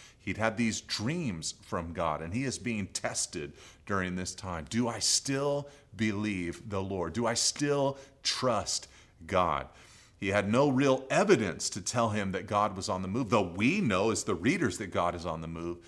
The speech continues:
but that's the question. He's being tested. Do I trust the Lord?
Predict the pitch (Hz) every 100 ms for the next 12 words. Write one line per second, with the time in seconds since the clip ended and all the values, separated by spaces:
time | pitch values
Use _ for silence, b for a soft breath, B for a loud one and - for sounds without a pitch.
0 | B - - 107 127 - 120 - 101 87
1 | - - 71 - - 110 - 120 113 92
2 | - - 113 - - 82 82 B B B
3 | B _ 120 123 139 117 120 113 - 107
4 | 87 78 - - - - _ _ _ _
5 | _ _ - - - 85 80 80 71